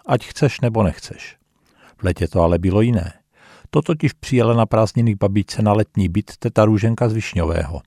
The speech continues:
Byla učitelka a přes léto měla prázdniny. Aby nezůstalo jenom při tom, přijela za ní i druhá teta. Jmenovala se Máňa, toho času už důchodkyně,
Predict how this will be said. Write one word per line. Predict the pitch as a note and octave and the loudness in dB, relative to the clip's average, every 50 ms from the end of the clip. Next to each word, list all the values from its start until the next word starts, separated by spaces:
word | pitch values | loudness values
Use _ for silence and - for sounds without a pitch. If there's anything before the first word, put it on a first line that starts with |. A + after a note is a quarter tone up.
| _ _ _ _ _ _ _ _ - _ _ - | _ _ _ _ _ _ _ _ -20 _ _ -2
Byla | - E3+ D3 A2 | 0 2 2 2
učitelka | - F#2+ - - G#2+ F#2+ - G2 F#2+ F#2 - G#2 F#2+ F#2+ G#2 - | 2 0 -2 -4 -6 -2 0 2 2 2 2 2 2 2 0 -2
a | - - | -8 -8
přes | - - G#2+ F2 - | -4 -4 -4 0 0
léto | G2+ F#2+ - - G2 | 0 0 2 2 2
měla | F#2+ G2+ F#2+ F#2+ F#2+ | 2 4 4 4 2
prázdniny. | - A2 G#2+ G2+ F2 D#2+ E2 D#2 - - - _ _ _ _ _ - - _ | 2 2 2 2 2 0 -2 -6 -8 -8 -14 _ _ _ _ _ -20 -20 _
Aby | - G#2+ G2 G2 G2 | -8 -4 0 2 4
nezůstalo | G#2 G#2 G2+ A2 - - - G#2 G2+ G#2 | 4 4 2 0 -2 -4 -2 0 2 2
jenom | F#2+ E2 D#2+ D#2 | 2 2 0 -4
při | - - B2+ | -6 -12 -10
tom, | - - G2+ F#2+ G2 G#2 - _ - - - - | -4 0 2 2 2 0 -2 _ -16 -20 -20 -20
přijela | - - - B2+ A#2+ B2 A#2 | -8 0 2 4 4 4 4
za | A2 B2 A#2+ | 4 4 2
ní | A#2+ B2 B2+ - | 2 2 0 0
i | B2 | 0
druhá | A2 B2 A2+ G2+ E2+ D#2+ E2 - | 0 2 2 4 2 2 -2 -4
teta. | - E2 D2+ - - - - _ _ _ _ _ _ _ _ - | -6 -10 -10 -8 -8 -10 -10 _ _ _ _ _ _ _ _ 0
Jmenovala | A#2 A#2 A#2 B2 B2 B2 B2+ B2+ | 2 4 4 6 6 6 4 4
se | - - C3+ B2 | 2 0 0 2
Máňa, | A#2+ G#2+ F#2+ E2 D#2+ D#2+ - - - _ _ _ _ _ _ _ | 4 4 2 2 0 -2 -6 -10 -16 _ _ _ _ _ _ _
toho | - - F#2+ G#2+ - | -2 0 2 2 2
času | - B2 - - - E2 | 2 0 0 0 -4 -6
už | D2+ D2+ | -4 -4
důchodkyně, | E2 F#2+ E2+ - A#2 G2+ - - G#2+ A2 A#2 A2 A2+ | -2 -2 -2 0 -2 -2 -2 -2 -4 -2 -2 -2 -4